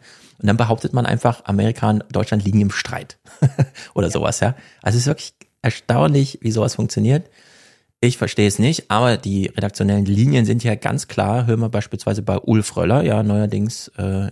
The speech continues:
Speaker 1: E-U-Botschafter, äh, Botschafter, <laughs> Berichterstatter
Speaker 2: <laughs>
Speaker 1: und in der Hinsicht auch, äh, Teilnehmer in Davos. Er hat den kurzen Ausflug gemacht.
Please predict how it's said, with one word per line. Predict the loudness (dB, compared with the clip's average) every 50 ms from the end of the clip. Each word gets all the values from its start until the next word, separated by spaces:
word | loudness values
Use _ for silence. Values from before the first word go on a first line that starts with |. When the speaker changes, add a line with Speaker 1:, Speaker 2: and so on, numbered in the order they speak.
| -6
Speaker 1:
E-U-Botschafter, | -8 -6 -2 -2 -2 -2 0 0 -2 -2 0 -2 -4 -2 0 0 0 0 0 -2 -4
äh, | -6 -6 -4 -6 -10 -12 -8
Botschafter, | -10 -10 -8 -8 -10 -10 -10 -6 -6 -6 -6 -4 -6
<laughs> | -6 -4 -2
Berichterstatter | 0 0 0 0 0 -2 0 0 0 2 2 2 0 0 -4 -8 -10
Speaker 2:
<laughs> | -20 _ _ -4 0
Speaker 1:
und | 2
in | 2 4
der | 4 4 4
Hinsicht | 4 2 2 2 0 -2 -4 -4 -2
auch, | 0 0 0 0 -2 -4 -12 -6 -4
äh, | -2 0 0 0 0 0 0 0 0 -2 -2 -6 -8 -14 -12 -8
Teilnehmer | -2 0 2 2 2 2 2 2
in | 2 2
Davos. | 2 2 2 0 -2 -2 -4 -6 -6 -6
Er | -6 -8 -8
hat | -6 -4
den | -4 -2 -2 -4 -4
kurzen | -6 -8 -8 -8 -8 -6
Ausflug | -6 -6 -6 -4 -6 -6 -4
gemacht. | -4 -6 -6 -8 -10